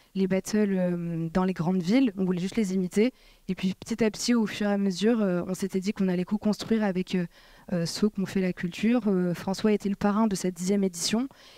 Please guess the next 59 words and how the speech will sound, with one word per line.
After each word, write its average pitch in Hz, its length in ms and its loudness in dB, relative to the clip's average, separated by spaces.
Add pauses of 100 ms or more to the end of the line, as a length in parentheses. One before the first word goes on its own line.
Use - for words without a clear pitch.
(120)
Et 190 80 0
maintenant... 214 480 2
Euh, 175 320 0 (440)
bah, 185 120 0
depuis 185 320 -2
dix 175 260 -4
ans, 202 220 2
c'est 190 260 0
à 175 80 0
chaque 175 200 -4
fois 190 380 -2
de 170 380 -2
valoriser, 190 640 0
de 185 120 -2
pouvoir, 180 420 -4
euh, 180 80 0 (320)
travailler 196 320 2
en 196 140 2
amont 196 320 2
avec, 180 320 -2
euh, 175 100 0
ce, - 180 -10 (280)
la 185 120 0
smala, 185 380 0
par 185 140 0
exemple, 185 200 0
qui - 160 -6
est 185 40 2
originaire, 175 540 0
euh, 170 180 2
de, 175 120 2
de 175 120 2
Bordeaux, 185 420 2
de 202 60 -2
nous 185 80 -2
dire 175 260 -2
que, - 160 -2
euh, 185 180 0 (280)
on 190 80 0
les 190 180 2
invite 190 220 -2
en 185 80 0
tant 185 140 -2
que 196 140 -2
juges, 202 360 2
on 190 100 2
les 180 160 -2
invite 185 220 -2
pour - 80 -14
faire 180 160 -2
des 180 100 -4
shows, 202 460 2
on 180 80 0
les 180 160 -2
invite 185 180 -2
sur 180 100 0
des 180 80 2
workshops. 196 540 0 (480)
On, 170 340 -10